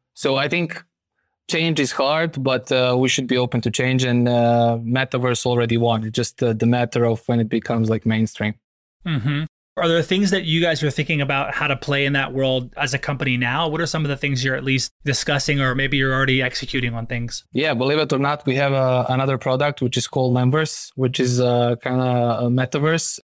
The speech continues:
Speaker 1: used for remote companies that, you know, have remote culture. So you kinda create your avatar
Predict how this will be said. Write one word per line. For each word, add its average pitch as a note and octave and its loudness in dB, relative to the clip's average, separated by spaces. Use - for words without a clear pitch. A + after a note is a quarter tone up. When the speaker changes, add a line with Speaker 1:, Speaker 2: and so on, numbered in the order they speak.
Speaker 1:
used C#3 2
for B2+ 2
remote C3 0
companies C3 0
that, A#2+ -2
you A#2+ 0
know, A#2 0
have A#2+ -2
remote A#2+ 4
culture. B2+ -2
So A#2+ 2
you B2 -4
kinda B2+ -2
create B2+ -2
your B2 0
avatar C3 0